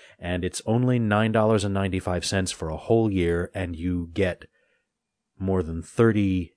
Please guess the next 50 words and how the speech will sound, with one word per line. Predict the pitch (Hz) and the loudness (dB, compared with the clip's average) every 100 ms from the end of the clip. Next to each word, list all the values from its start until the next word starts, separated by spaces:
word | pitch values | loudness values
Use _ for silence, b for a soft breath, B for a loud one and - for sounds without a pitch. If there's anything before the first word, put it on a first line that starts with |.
| - | -8
M | 92 90 | -6 -6
P | 95 87 | -6 -6
three | - 87 | -6 -6
files. | - 80 71 67 82 | -6 -6 -6 -6 -2
There's | 92 82 | -2 0
no | 98 104 | 0 0
D | 92 101 | 2 4
R | 95 90 87 | 6 4 0
M, | 87 80 78 80 | -4 -6 -8 -6
no | 92 | -6
digital | 85 98 90 95 90 | -4 -6 -2 0 0
rights | 87 92 - | 0 0 -4
management, | 95 90 90 82 87 82 | -6 -6 -6 -8 -10 -8
or | 78 | -6
any | 87 95 | -6 -4
nonsense | 92 92 87 98 90 87 | -4 -4 -4 -6 -8 -6
like | 85 | -8
that | - 80 78 | -6 -6 -6
associated. | - 90 82 85 80 76 - B B B | -6 -8 -8 -8 -10 -10 -14 B B B
They're | 95 85 | -2 -2
just | 78 101 - - - | 2 2 2 -4 -6
straight | - - 107 113 - _ | -4 2 4 4 0 _
M | 107 107 | -4 -2
P | 104 104 | -2 -2
three | - 98 | -2 -2
files. | - 90 90 92 85 | 0 0 0 -2 -4
You | |
can | - 85 | -8 -4
download | 95 104 95 95 92 | 0 0 2 2 0
them. | 92 | -4
You | 85 | -8
can | 87 | -10
put | 87 - | -12 -10
them | 90 | -8
on | 87 | -8
C | - - 95 | -6 -4 -2
Ds. | 101 104 98 92 - B B B B B | 0 2 2 0 -4 B B B B B
You | 92 92 | -6 -4
can | 104 92 | -4 -4
do | 92 | -2
whatever | 90 95 95 | 2 2 2
you | 92 | 0
want | 87 95 95 90 | 0 2 0 -2
with, | 87 - | -6 -6
uh, | 95 | -8
you | 87 | -8
can't | - 104 - - | -6 -6 -6 -2
sell | - 135 110 | 6 8 6
them | 85 80 98 | 4 -4 -4
or | 92 78 71 | -4 -6 -6